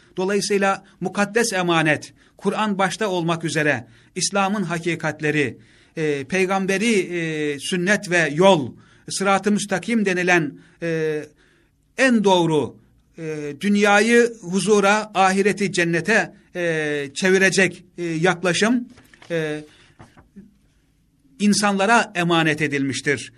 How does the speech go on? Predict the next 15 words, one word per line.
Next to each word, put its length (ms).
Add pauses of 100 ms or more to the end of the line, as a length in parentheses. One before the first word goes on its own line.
(120)
İşte 300
bu 100
emanet 640 (260)
e, 60 (400)
dinle 300
alakalı, 760 (140)
tevhidi 460
esaslarla 720
alakalı, 640 (160)
Allah'a 480
kullukla 460
alakalı, 640 (160)
e, 280
düsturlardır, 800
prensiplerdir. 880